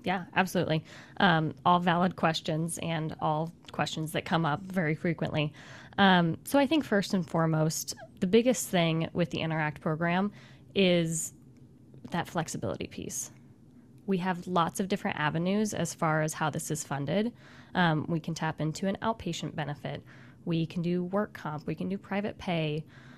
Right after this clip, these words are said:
Um, you know, I, a huge part of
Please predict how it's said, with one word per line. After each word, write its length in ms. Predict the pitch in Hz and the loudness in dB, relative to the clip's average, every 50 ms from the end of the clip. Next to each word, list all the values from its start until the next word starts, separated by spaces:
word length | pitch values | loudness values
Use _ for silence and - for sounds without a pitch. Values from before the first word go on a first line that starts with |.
| - - - | -16 -4 0
Um, 400 | 175 170 165 160 151 151 147 - - - - - - - | 2 2 4 4 4 2 0 -2 -6 -12 -20 -20 -12 -4
you 120 | 202 190 185 | -2 0 0
know, 160 | 165 151 156 | 0 0 0
I, 280 | - 175 185 175 - - - - - - - - - - - - - - - - - - - - - - - - - - - - - - - - - - - - - - - - - - - - - | 2 2 2 2 2 0 -6 -16 -20 -20 -20 -20 -20 -20 -20 -20 -20 -20 -20 -20 -20 -20 -20 -20 -20 -20 -20 -20 -20 -20 -20 -20 -20 -20 -20 -20 -20 -20 -18 -18 -18 -18 -18 -20 -20 -20 -20 -6 -2
a 60 | 220 202 | -2 -2
huge 380 | - - 254 269 277 247 - - | 2 4 4 4 4 2 -2 -6
part 340 | - - 175 160 175 - - - - | -2 0 0 0 0 -4 -6 -2 2
of 380 | 180 170 165 165 160 156 165 | 4 4 4 4 2 0 -4